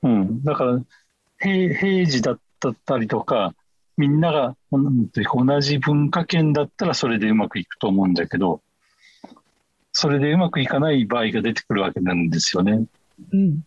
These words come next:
Speaker 1: それで経験的だったり、本で読んでこうすればこうなるっていうのは、もうそれを、もう全然違う文化の人が来た時にそれが、なんていうか、通用しない時が出てくるんです。
Speaker 2: うん。
Speaker 1: そうした時に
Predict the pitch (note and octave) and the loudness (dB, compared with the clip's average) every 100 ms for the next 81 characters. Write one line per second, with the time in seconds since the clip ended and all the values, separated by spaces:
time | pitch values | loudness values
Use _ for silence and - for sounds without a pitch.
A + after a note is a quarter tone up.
0 | _ - A#2 G2+ G#2 C#3 A#2+ A2 G2+ A2 | _ -6 -4 0 0 0 -2 -2 -2 -2
1 | G#2 G2+ A2 - G2+ F2+ A#2+ G#2+ G#2 G2+ | 0 -2 -4 -2 -4 -2 2 2 2 0
2 | F#2+ - G#2+ G2 - G#2+ F#2+ G#2+ G2 A#2+ | 0 -2 -2 -2 -2 -2 -2 -2 0 0
3 | - - G2 F2 - - - - _ _ | -4 -2 -2 -2 -6 -8 -8 -8 _ _
4 | C3+ G2+ - - - B2+ B2 C3+ _ _ | -2 0 -4 -6 -2 0 0 -4 _ _
5 | - _ _ _ _ _ B2 A2+ B2+ B2+ | -20 _ _ _ _ _ 0 2 2 2
6 | C#3 C#3 - - C#3 C3 E3 D3+ C3+ A2 | 2 0 -2 0 0 2 2 2 2 0
7 | - A2+ - A#2 - - G#2+ - A#2 A#2 | 0 -2 -2 -6 -6 -2 0 0 0 0
8 | A#2 B2 - _ _ _ _ _ _ _ | 0 -4 -10 _ _ _ _ _ _ _
9 | _ - G#2 F2+ G2 F2 F2+ G2+ - _ | _ 0 0 0 -2 -4 -4 -6 -8 _
10 | _ _ - - A#2 A2+ A2 - C3+ B2 | _ _ -8 -2 0 2 0 0 0 0
11 | F#2 - - G3 F#3+ - _ - F#2+ A2+ | -4 -8 -2 0 0 -4 _ -8 -6 -2
12 | G#2 G2 F2 - G2 E2+ E2 - G#2 - | -2 -2 -4 -4 -2 -2 -2 -2 -4 -6
13 | _ - C#3 B2+ D3 F3 C#3 C#3+ G#2+ | _ -4 -2 -2 -2 -2 0 0 0